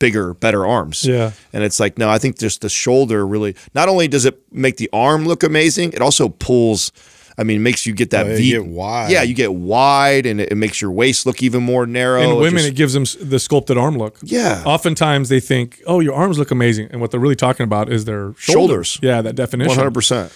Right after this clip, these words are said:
Speaker 2: So one bodybuilder, not as well known, but he was, so the original Arnold Schwarzenegger Encyclopedia of Bodybuilding, which I've referred to before. So the first kind of, you know, muscle building exercise book I ever had. In there,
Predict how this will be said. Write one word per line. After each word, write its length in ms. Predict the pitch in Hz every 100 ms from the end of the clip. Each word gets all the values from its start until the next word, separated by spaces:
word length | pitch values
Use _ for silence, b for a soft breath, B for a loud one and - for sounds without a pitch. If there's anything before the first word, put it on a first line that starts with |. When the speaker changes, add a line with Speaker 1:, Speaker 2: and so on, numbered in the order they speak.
| B
Speaker 2:
So 260 | - - 185
one 360 | 165 165 240 208
bodybuilder, 640 | 185 165 151 151 151 156
not 240 | 156 233
as 140 | 277 175
well 200 | 180 160
known, 440 | 147 131 131 143
but 340 | 135 131 135 -
he 220 | - 180
was, 460 | 180 170 151 135 -
so 180 | - 156
the 120 | 151
original 600 | 143 202 214 208 202 208
Arnold 240 | 170 165 160
Schwarzenegger 540 | - 151 - 156 139
Encyclopedia 640 | 127 147 135 139 - 139 123
of 40 |
Bodybuilding, 500 | 120 117 120 117 120
which 160 | 117 -
I've 120 | 113
referred 280 | 117 120 107
to 100 | 120
before. 320 | 107 - 110
So 140 | -
the 80 | 127
first 460 | - 156 151 - - b b b b b b
kind 180 | - 147
of, 60 | 127 123 147 _
you 100 | 143
know, 120 | 123
muscle 380 | 117 127 139 156
building 520 | 127 139 135 127 123 -
exercise 540 | 135 - 131 143 131 117
book 200 | 131 127
I 40 |
ever 200 | 123 113
had. 440 | 131 131 117 117 - b b b b b -
In 240 | 202 202
there, 500 | 160 135 131 135 156